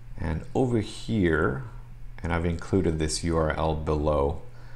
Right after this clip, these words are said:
but over here you'll paste the actual U R L to the Visual Force page that we just created. Now, in order to generate the U R L,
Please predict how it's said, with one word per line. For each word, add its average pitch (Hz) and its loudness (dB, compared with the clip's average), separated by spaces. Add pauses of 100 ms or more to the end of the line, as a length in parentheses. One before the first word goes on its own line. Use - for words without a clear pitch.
(360)
but - -4
over 90 2
here 92 0
you'll 80 2
paste - -4 (480)
the 82 2
actual 82 0
U 82 2
R 80 2
L 80 0 (500)
to 80 0
the 78 -2
Visual 85 0
Force - -2
page 78 -2
that 69 -4
we 76 -6
just - -8
created. 76 -4 (1400)
Now, 87 4
in 95 0
order 143 2
to - -6
generate 85 -2
the 85 0
U 82 2
R 80 2
L, 78 0